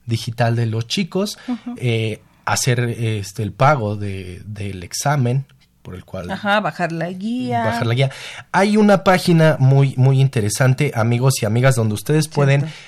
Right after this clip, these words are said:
Speaker 1: conocer un poquito cómo están en este, en estos niveles para preparar el examen, que es triple W punto pruébate punto unam punto M X, para que ahí vayan viendo qué tanto está su nivel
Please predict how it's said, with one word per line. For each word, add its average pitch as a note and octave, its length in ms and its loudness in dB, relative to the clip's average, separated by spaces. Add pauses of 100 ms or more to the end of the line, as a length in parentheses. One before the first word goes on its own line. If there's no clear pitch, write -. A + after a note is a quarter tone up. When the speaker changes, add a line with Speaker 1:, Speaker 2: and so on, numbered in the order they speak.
(120)
Speaker 1:
conocer E3 400 2
un G#3 80 2
poquito F3+ 560 -2
cómo E3 240 2
están C#3+ 520 2
en A#2+ 180 0
este, A#2+ 680 0
en A#2+ 120 2
estos C3+ 240 -2
niveles A#2+ 340 0
para G#2 220 -2
preparar A#2 300 0
el B2 120 0
examen, C3+ 360 2
que D3+ 100 0
es C#3+ 80 0 (380)
triple F#3+ 340 2
W C3+ 320 4
punto D3 600 0
pruébate F#3 600 0 (240)
punto C#3+ 520 -2
unam C3 340 0 (280)
punto C#3+ 480 0
M B2 460 -2
X, - 520 -4 (100)
para G#2 180 -4
que - 160 -4
ahí D3 100 4
vayan F3+ 280 2
viendo F3 340 2 (380)
qué C#3 280 2 (120)
tanto C#3+ 500 0
está B2+ 280 -2
su - 160 -2
nivel D#3 680 2